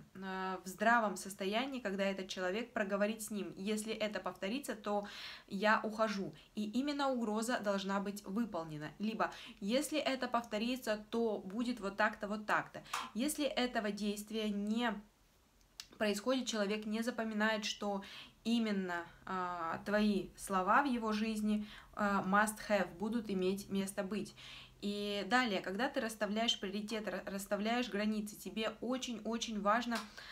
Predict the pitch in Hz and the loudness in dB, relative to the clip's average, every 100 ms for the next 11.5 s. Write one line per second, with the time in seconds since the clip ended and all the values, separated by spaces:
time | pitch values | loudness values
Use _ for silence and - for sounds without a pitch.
0 | - - - 214 214 220 240 208 202 247 | -16 -4 6 6 6 2 2 2 0 -4
1 | 254 226 208 202 202 202 226 247 196 196 | -4 0 0 0 0 2 0 -2 -2 -2
2 | 208 - 247 269 269 - 269 190 151 - | -2 -4 0 0 0 2 4 4 2 -8
3 | _ - 185 180 180 175 175 185 - - | _ -14 -12 -10 -12 -14 -14 -14 -16 -12
4 | - 208 208 233 202 208 - _ _ - | -6 -4 0 2 2 -2 -16 _ _ -20
5 | - - - - - 226 214 220 220 220 | -20 -20 -14 -6 0 2 2 2 0 -2
6 | 220 208 185 185 175 202 214 214 196 190 | 0 4 4 2 0 2 2 2 0 -2
7 | 170 165 - - - - 180 - 202 208 | -6 -8 -10 -16 -14 -4 -2 2 0 4
8 | 220 208 247 247 - - 226 226 220 214 | 4 4 2 0 -2 -2 0 2 2 0
9 | 214 - 220 214 214 - 220 220 247 - | -6 -10 -2 -2 -2 -2 -2 -2 -2 -6
10 | - 202 196 208 202 220 240 233 202 190 | 2 2 4 0 0 0 -2 -2 0 2
11 | 190 190 196 208 | 2 2 4 2